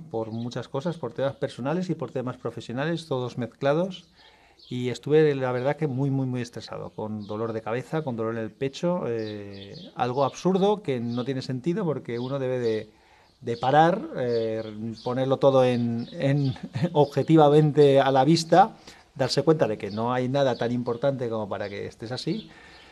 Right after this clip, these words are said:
y cambiar. No me suele pasar mucho, pero bueno, ayer estuve muy, muy nerviosito, muy nerviosito y nada, iba a grabaros simplemente diciéndoos que estaba así, que luego más adelante, pues,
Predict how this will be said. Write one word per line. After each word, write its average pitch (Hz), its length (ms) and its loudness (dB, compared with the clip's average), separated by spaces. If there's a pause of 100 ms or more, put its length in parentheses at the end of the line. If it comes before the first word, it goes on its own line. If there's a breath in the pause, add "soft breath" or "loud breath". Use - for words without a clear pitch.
(400 loud breath)
y 165 120 8
cambiar. 143 640 4
No 147 320 2
me 165 160 2
suele 160 200 2
pasar 156 220 2
mucho, 196 280 0
pero 147 180 2
bueno, 117 360 -4
ayer 143 380 0
estuve 160 320 0
muy, 139 320 4
muy 123 180 -2
nerviosito, 165 680 -2 (520 soft breath)
muy 143 160 -2
nerviosito 143 480 0
y 113 240 0
nada, 117 240 -4
iba 117 260 -4
a 107 40 -6
grabaros 120 320 -2
simplemente 123 360 -6
diciéndoos 123 500 -6
que 107 280 -6
estaba 123 240 -4
así, 156 220 -4
que 139 120 -4
luego 120 220 -4
más 120 180 -6
adelante, 120 400 -4
pues, - 380 -12